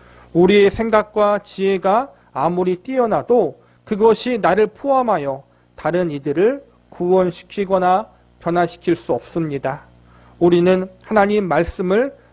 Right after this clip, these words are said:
바르게 가르치고 그것을 선포해야 합니다. 하나님 말씀인 성경 말씀이 언제나 우리의 삶의 중심에, 신앙의 중심에 두고 모든 일을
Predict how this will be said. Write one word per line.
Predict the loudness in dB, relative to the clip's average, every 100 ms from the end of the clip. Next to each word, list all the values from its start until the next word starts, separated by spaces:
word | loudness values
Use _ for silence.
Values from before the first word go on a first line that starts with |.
| -6
바르게 | 0 0 0 -2 -2
가르치고 | -4 -4 -4 -4 -4 -2 -2 -4 _ _
그것을 | -8 -2 -2 0 -4 -4 -10 _
선포해야 | -6 -4 -2 -2 0 0 -2
합니다. | -4 -6 -6 -8 -10 -14 _ _ _ _ _
하나님 | -2 0 2 0
말씀인 | 0 0 0 -4 -4 -2 -4 -12
성경 | _ -4 -2 -2 0
말씀이 | -2 -4 -8 -8 -8 -10 -16 _ _ _ -6
언제나 | -2 -2 0 2 2 2 -2 -14 _ _ -4
우리의 | -2 0 0 0 -2 -10 _ -10
삶의 | -2 -2 0 0 0 -4
중심에, | -4 -2 -2 -2 -2 -2 -4 -12 _ _
신앙의 | -10 0 0 2 0 0
중심에 | -4 -2 -2 -2 0 0
두고 | 0 -6 -6 -6 -10 _ _ _
모든 | 0 2 4 2 2
일을 | 0 2 2